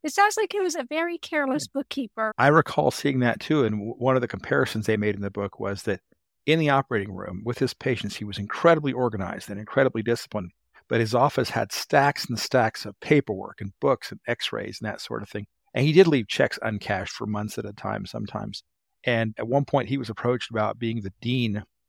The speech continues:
Speaker 2: uh, of a department at the university or being the head of his department. And he was horrified 'cause he said, "That's not what I do." He said, "I, I, I'm not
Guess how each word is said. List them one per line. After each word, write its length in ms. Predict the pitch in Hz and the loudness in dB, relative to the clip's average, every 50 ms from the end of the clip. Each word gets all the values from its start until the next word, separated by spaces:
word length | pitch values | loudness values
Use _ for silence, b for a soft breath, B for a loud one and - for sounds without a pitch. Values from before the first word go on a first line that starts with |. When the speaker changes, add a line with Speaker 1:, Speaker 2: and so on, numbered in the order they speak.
| - | -4
Speaker 2:
uh, 40 | 113 117 - | -2 -2 -2
of 100 | 101 104 | -4 -6
a 40 | 110 | -8
department 440 | 104 92 - 127 123 110 107 101 - | -4 0 2 4 4 2 0 -4 -6
at 20 | |
the 60 | 120 | -6
university 480 | 110 107 98 101 110 117 - - 113 101 | -6 -6 -4 -4 -4 -4 -4 -6 -8 -6
or 100 | 95 98 | -6 -4
being 200 | 101 107 110 113 | -4 -4 -4 -4
the 40 | 95 | -2
head 140 | 104 113 | -2 -2
of 60 | 110 104 | -2 -4
his 100 | 101 - | -6 -10
department. 460 | - - - 113 110 - 101 95 - _ _ _ _ _ - | -10 -6 -6 -4 -4 -6 -8 -12 -14 _ _ _ _ _ -8
And 80 | - 117 | -6 -4
he 80 | 123 | -2
was 120 | 123 113 - | -2 -2 -4
horrified 800 | - - - - 160 160 151 123 113 - - 107 107 104 - - _ _ _ _ _ _ - | -6 -4 2 6 8 8 8 8 4 2 -2 -2 -2 -4 -6 -12 _ _ _ _ _ _ -10
'cause 100 | - 104 | -8 -4
he 100 | 117 117 | -4 -2
said, 260 | - - 120 107 107 - | 0 0 0 0 0 2
"That's 260 | 131 127 - - - | 0 0 2 2 0
not 160 | 147 135 - | 0 0 0
what 120 | - 120 | 0 -2
I 120 | 110 110 104 | -2 -2 -4
do." 240 | 98 - 104 95 - _ _ _ | -4 -8 -10 -12 -12 _ _ _
He 140 | _ - 117 | _ -12 -10
said, 360 | - - 104 101 101 104 120 | -8 -6 -4 -4 -4 -4 -4
"I, 100 | 110 107 107 - | -4 -4 -2 0
I, 100 | 123 131 | 2 2
I'm 140 | 139 131 120 | 2 2 2
not 280 | 120 135 139 139 139 - | 2 2 4 2 2 0